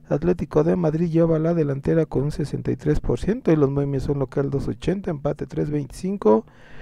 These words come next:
visita dos cuarenta y seis. En este encuentro mi pronóstico es un visita. Seguimos con el encuentro de Valencia contra Villarreal. Valencia en sus últimos cinco partidos ha perdido tres, ganado uno y empatado uno.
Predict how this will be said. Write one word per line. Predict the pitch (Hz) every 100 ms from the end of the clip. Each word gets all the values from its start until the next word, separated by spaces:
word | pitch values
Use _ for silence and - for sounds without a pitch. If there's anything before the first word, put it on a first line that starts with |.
| - - -
visita | - 196 165
dos | 151 170
cuarenta | - 139 151 185 147
y | 120
seis. | - 135 123 110
En | 127
este | 131 -
encuentro | 123 123 151 165
mi | 170 202
pronóstico | 190 143 139 147 151
es | -
un | 156 151
visita. | 117 - 117 110 - - - - - _ - _ - - -
Seguimos | - 117 120 113
con | - 127
el | 123
encuentro | 107 104 131 131 117
de | 143
Valencia | 131 123 151 143 135
contra | - 151 143
Villarreal. | 139 107 110 113 156 226 277 - - - - - -
Valencia | 127 127 135 135 139
en | 127
sus | - 123
últimos | 147 147 135 123
cinco | - 143 135
partidos | - 151 147 147 131
ha | 143
perdido | 143 131 139 123
tres, | 147 156 - -
ganado | 127 131 131
uno | 147 147
y | 139
empatado | 165 127 123 135 135
uno. | 143 226 196 180 190